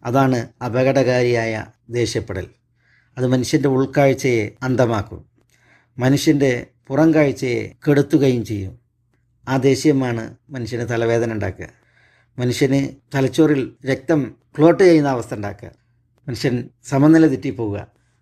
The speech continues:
അനിയന്ത്രിതനാവുക, മുന്നിൽ കാണുന്നത് എന്ത് എന്ന് കാണാൻ കഴിയാത്ത, മുന്നിലുള്ളവർ ആരെന്ന് തിരിച്ചറിയാൻ കഴിയാത്ത, പറയുന്നത് എന്ത് എന്നത് ബോധമില്ലാത്ത അവസ്ഥ വരുന്ന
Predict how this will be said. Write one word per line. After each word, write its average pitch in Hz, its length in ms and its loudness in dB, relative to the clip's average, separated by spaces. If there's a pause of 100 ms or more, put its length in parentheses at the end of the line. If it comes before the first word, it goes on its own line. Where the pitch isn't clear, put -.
(440)
അനിയന്ത്രിതനാവുക, 151 880 4 (800)
മുന്നിൽ 143 260 4
കാണുന്നത് 131 440 0
എന്ത് 123 240 -2 (140)
എന്ന് 135 160 -6
കാണാൻ 127 400 -2
കഴിയാത്ത, 113 440 0 (420)
മുന്നിലുള്ളവർ 135 800 2
ആരെന്ന് 143 520 2
തിരിച്ചറിയാൻ 127 580 0
കഴിയാത്ത, 104 480 -4 (760)
പറയുന്നത് 170 440 6
എന്ത് 143 160 0
എന്നത് 131 420 -2 (340)
ബോധമില്ലാത്ത 143 680 0
അവസ്ഥ 123 300 -6
വരുന്ന 113 380 -4